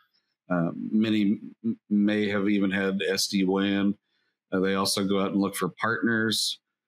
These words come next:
You know, let's say if you're, if a company has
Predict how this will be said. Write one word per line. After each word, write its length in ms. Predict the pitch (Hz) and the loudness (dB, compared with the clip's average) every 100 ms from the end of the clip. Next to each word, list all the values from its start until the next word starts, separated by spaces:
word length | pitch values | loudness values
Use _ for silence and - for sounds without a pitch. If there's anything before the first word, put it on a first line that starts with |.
| _ - | _ -14
You 200 | - 107 | -2 0
know, 340 | 95 92 92 104 - | 2 2 0 -2 -4
let's 200 | 95 - | -4 -2
say 260 | 101 92 | 0 0
if 360 | 95 - 95 - | -2 -4 -6 -4
you're, 180 | 101 98 | -4 -2
if 120 | 101 98 107 | -4 -6 -6
a 80 | |
company 460 | 101 120 107 107 98 | -6 -4 -2 0 0
has 200 | 90 | 0